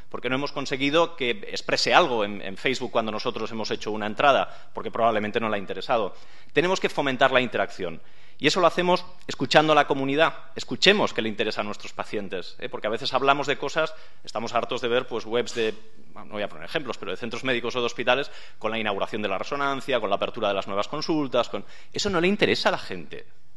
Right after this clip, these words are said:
Seamos realistas. A la gente le historia, le, le interesan historias bonitas, lo veíamos antes, lo de los vídeos. Le interesa información técnica bien explicada, que es esa nueva técnica que ha salido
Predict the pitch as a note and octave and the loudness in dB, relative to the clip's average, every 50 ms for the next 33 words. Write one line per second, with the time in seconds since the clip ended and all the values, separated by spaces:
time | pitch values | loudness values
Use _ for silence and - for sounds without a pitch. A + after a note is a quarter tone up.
0 | - - - - A2+ C3 E3 - - B2 F2 F2 B2+ - - - - - - - | -8 -8 -4 -4 -2 -2 -2 0 2 2 2 2 0 -2 -2 -2 -4 -4 -4 -4
1 | F#2 G2 - C3+ A2 F#3 D#3+ C#3 - - D#3+ E3 - - C3+ B2+ B2+ - - C3+ | -4 -4 -4 -2 -4 -4 -4 -4 -4 -6 -6 -6 -6 -6 -6 -6 -6 -4 -4 -4
2 | B2+ A#2+ B2+ C3 E3+ F3+ F3 - - - - - - - - - C#3 C3 C3+ B2 | -2 -2 -2 0 2 0 0 0 -6 -8 -8 -10 -8 -8 -2 0 4 4 4 4
3 | - G2 B2+ F3+ - C3+ B2 B2 - G#2 F#2+ F#2+ G2 G2 F#2+ - D#3 D3 B2+ B2 | 4 2 0 2 4 4 4 4 4 0 2 2 2 0 2 2 2 2 4 2
4 | B2+ A#2+ - G#2+ F2+ F2 F2+ F2 - D#3+ E3+ C#3 C3+ C3 - - - - - - | 0 0 0 -2 -2 -2 -2 -2 -2 -2 0 0 0 0 -2 -4 -8 -8 0 2
5 | C3 C#3+ C3+ B2 C3+ E3+ - G3+ F#3+ F3+ - E3+ D3+ C#3+ C3 C3 - - D3+ C#3+ | 4 4 6 6 6 6 6 6 2 4 2 2 4 6 4 4 6 6 6 6
6 | C#3 B2 - - - - - - - C#3+ C#3+ D#3 D3 C#3+ - C#3+ B2 A#2+ B2+ C3+ | 4 4 0 -6 -8 -8 -8 2 2 4 4 4 0 0 4 4 4 4 4 2
7 | C3+ C3 - - B2 G2+ F#2 - - D3 D#3 B2+ A2 A2+ - - B2+ B2 - - | 2 0 0 -2 -4 -6 -4 4 4 4 6 6 2 0 -2 -2 -2 -2 -2 -2
8 | B2+ - B2 A#2 B2 A#2+ A#2 A2+ A2 C3 A#2+ A#2+ A#2+ A2+ - A2+ G#2 G2+ - A2+ | -4 -4 -4 -2 0 4 4 4 4 2 -2 -4 -4 -2 0 0 0 0 0 0
9 | G#2+ A2 A2 - A2+ G#2+ A2 A2+ A2 A2+ G#2 - | 0 0 2 0 -2 -2 -2 -2 -2 -2 -2 -2